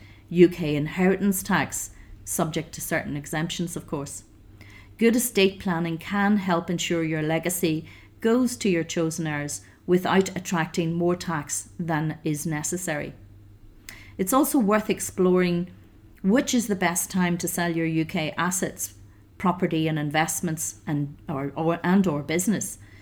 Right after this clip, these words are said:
Would you pay less capital gains tax if you sold them as a U K or a Portuguese resident? Talking to a cross-border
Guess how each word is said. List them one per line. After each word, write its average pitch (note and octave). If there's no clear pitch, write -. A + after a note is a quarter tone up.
Would F#3+
you A3+
pay F#3+
less E3+
capital F3+
gains F3
tax D#3+
if E3+
you E3+
sold E3+
them D#3
as D3+
a D#3+
U D#3
K E3
or E3
a D#3+
Portuguese D#3
resident? C#3
Talking A#3
to F3+
a E3
cross-border F#3